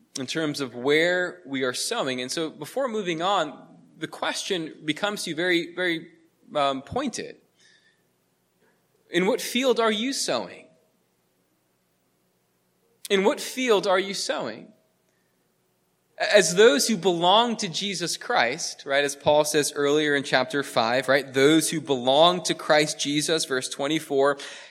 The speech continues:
"have crucified the flesh," right? We, we are not, we are therefore not called to sow into the flesh, but into the field of the Spirit. And as we do so,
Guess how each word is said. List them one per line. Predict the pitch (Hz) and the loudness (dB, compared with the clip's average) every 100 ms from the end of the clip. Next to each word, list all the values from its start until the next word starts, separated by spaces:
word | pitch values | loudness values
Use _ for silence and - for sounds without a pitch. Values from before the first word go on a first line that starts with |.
| - | -6
"have | - 151 180 165 | 4 6 6 4
crucified | - 196 214 226 214 220 208 208 | -2 2 4 2 2 6 6 6
the | 185 | 2
flesh," | 202 208 196 220 - | -4 0 2 2 4
right? | 180 202 - - - | 4 4 -4 -16 -6
We, | 180 185 | -4 -4
we | 170 180 190 | -6 -4 0
are | 185 | 4
not, | 180 202 165 175 | 6 4 2 -2
we | 190 | 6
are | 180 | 8
therefore | 202 226 - 196 | 8 4 6 6
not | 180 165 | 6 4
called | - 202 196 196 | 0 2 2 0
to | 175 156 - - | -2 -2 -4 -8
sow | - - 254 269 196 | -2 0 2 2 2
into | 160 143 | 0 -4
the | 143 | -8
flesh, | - 117 127 196 - - _ _ _ _ _ - | 0 0 0 -4 -12 -16 _ _ _ _ _ 4
but | 156 139 | 6 6
into | 190 202 - | 2 0 0
the | 143 | -2
field | 139 - 220 156 127 123 - | -4 -10 -4 -2 -2 -4 -4
of | 131 123 120 113 - - _ _ _ _ - | 4 4 4 -2 -16 -20 _ _ _ _ -10
the | 143 | -2
Spirit. | - - 214 113 95 - - - _ _ _ _ _ _ _ _ - | -2 -2 -2 -2 -4 -12 -12 -12 _ _ _ _ _ _ _ _ -6
And | 139 | -4
as | 127 | -2
we | 143 | -4
do | 156 208 254 | -4 -4 -4
so, | - 113 104 98 | -4 -2 -4 -6